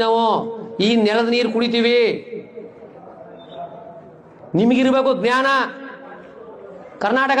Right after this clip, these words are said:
ಸರ್ಕಾರಕ್ಕೆ ಇರ್ಬೇಕು. ನಿಮ್ಗಳಿಗೆಲ್ಲ ದುಡ್ಡು ಕೊಡ್ತೀವಲ್ಲ, ಸಂಬಳ ಕೊಡ್ತೀವಲ್ಲ ನಾವು, ನಿಮಗಿರ್ಬೇಕು ಜ್ಞಾನ.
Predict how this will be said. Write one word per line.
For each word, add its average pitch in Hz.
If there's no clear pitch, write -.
ಸರ್ಕಾರಕ್ಕೆ 269
ಇರ್ಬೇಕು. 277
ನಿಮ್ಗಳಿಗೆಲ್ಲ 269
ದುಡ್ಡು 254
ಕೊಡ್ತೀವಲ್ಲ, 277
ಸಂಬಳ 254
ಕೊಡ್ತೀವಲ್ಲ 277
ನಾವು, 285
ನಿಮಗಿರ್ಬೇಕು 277
ಜ್ಞಾನ. 277